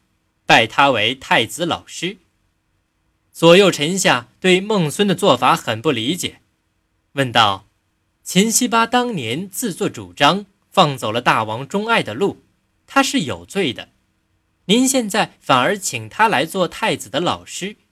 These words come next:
这是为什么呢？”孟孙笑了笑说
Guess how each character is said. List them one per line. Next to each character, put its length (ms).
这 160
是 260
为 140
什 160
么 140
呢？” 200
孟 280
孙 240
笑 220
了 100
笑 220
说 300